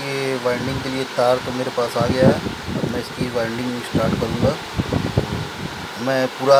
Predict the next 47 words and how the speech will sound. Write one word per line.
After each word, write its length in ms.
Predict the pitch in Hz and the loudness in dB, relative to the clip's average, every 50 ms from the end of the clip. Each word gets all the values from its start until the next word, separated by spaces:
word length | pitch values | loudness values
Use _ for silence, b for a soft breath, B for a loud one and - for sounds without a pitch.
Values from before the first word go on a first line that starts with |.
| 139 | 8
रील 480 | 131 120 120 120 120 120 127 131 131 131 | 6 4 2 -4 -6 -4 -4 -4 -4 -4
ही 80 | 135 135 | -4 -2
ले 160 | 131 127 127 | -2 0 2
आया 200 | 123 123 123 123 | 2 2 0 -2
हूँ 180 | 123 123 127 - | -4 -6 0 2
क्योंकि 960 | - - - - - - - - - - - - - - - - - 113 117 | 6 6 6 6 4 0 -2 -4 -2 -4 -6 -6 -4 -4 -4 -4 -4 -4 -4
उतार 320 | 117 110 - 123 120 120 117 | -4 -2 0 0 0 0 0
के 120 | 110 120 | -2 -2
लाना, 320 | 120 120 120 117 120 120 120 | 0 0 -2 0 -2 -4 -4
फिर 200 | - - 120 110 - - | -4 -6 -8 -8 -4 -2
तार 200 | 113 110 110 110 | -2 0 -2 -2
हार्डनेस 520 | 104 113 113 110 107 - 120 117 110 - | -4 -4 -4 -4 -4 -6 -8 -8 -6 -6
हो 80 | 113 113 | -4 -4
जाती 260 | 113 113 110 - - 113 | -2 -4 -4 -4 -6 -6
है, 160 | 117 117 117 | -6 -6 -6
तो 140 | 113 113 113 | -6 -6 -8
इसलिए 300 | 110 117 - 117 113 110 | -8 -8 -8 -8 -8 -8
मैं 100 | 113 110 | -8 -8
पूरा 240 | - - - 110 107 | -8 -8 -4 -4 -4
का 120 | - 113 104 | -4 -4 -6
पूरा 220 | - - 117 113 | -6 -2 -2 -2
रील 500 | - - - - - - - - 107 107 | -2 -2 -4 -6 -6 -6 -6 -6 -6 -6
ही 180 | 107 110 107 107 | -6 -6 -6 -6
ले 140 | 107 107 107 | -6 -6 -6
आया 140 | 107 110 123 | -6 -6 -4
हूँ। 80 | 151 160 - - - - - - - - | -4 -4 -4 -6 -8 -10 -10 -10 -8 -8
तो 160 | - - 107 | -6 -6 -4
मैं 440 | 110 113 123 135 - - - - - | -6 -6 -6 -8 -8 -8 -6 -2 0
कॉइल 200 | 107 110 113 113 | 0 0 2 0
अब 80 | 120 | -2
भरता 580 | - - - - - - - - - - - - | -2 -4 -10 -12 -10 -8 -8 -6 -6 -6 -8 -8
हूँ। 160 | - - - B B B B B B B B B _ | -8 -8 -10 B B B B B B B B B _
तो 80 | - 110 | -14 -8
जैसा 260 | 104 117 113 - 139 | -8 -8 0 2 0
कि 140 | 131 - 143 | 2 2 0
आप 120 | 135 131 127 | 0 0 0
देख 160 | 131 135 131 | -2 -8 -8
सकते 260 | - - - - 139 | -8 -14 -14 -10 -10
हैं, 80 | 135 131 | -8 -6
ये 100 | 131 131 | -6 -4
मैंने 220 | 131 131 131 135 131 | -4 -4 -4 -4 -4
पहला 360 | - - 113 113 120 123 127 | -2 -4 -4 0 2 2 2
कॉइल 320 | 123 - 123 120 123 127 127 | 2 2 2 2 2 0 -2
को 180 | - - 127 127 123 123 123 120 | -4 -6 -4 -4 -2 -2 -4 -6
भर 220 | 107 95 104 110 107 | -8 -8 -8 -8 -6
लिया 360 | 113 113 113 120 123 123 120 | -6 -8 -4 -2 -2 0 0
है 160 | 123 135 156 | -2 -6 -8